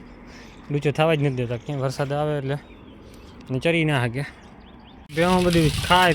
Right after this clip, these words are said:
પીને આરામથી જો બેહવા માંડ્યા છે. અડધી આમણી ચરે છે, પાડેડા બેહી ગયા, અડધી આ બાજુ છે.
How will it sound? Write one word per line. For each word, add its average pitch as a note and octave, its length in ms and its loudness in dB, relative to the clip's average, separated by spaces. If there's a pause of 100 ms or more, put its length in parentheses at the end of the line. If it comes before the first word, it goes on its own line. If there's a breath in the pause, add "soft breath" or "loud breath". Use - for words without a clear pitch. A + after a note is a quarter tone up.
પીને G3+ 380 6
આરામથી E3+ 340 2
જો G3 120 2
બેહવા F3+ 260 4
માંડ્યા C3+ 360 0
છે. F3 80 0 (2000)
અડધી B2 240 0
આમણી C#3+ 280 0
ચરે E3+ 160 2
છે, F3 160 2 (100)
પાડેડા C#3+ 420 0
બેહી E3 240 2
ગયા, D#3+ 240 -2 (880)
અડધી B2+ 320 0
આ D3+ 100 2
બાજુ D3 300 2
છે. D3 80 0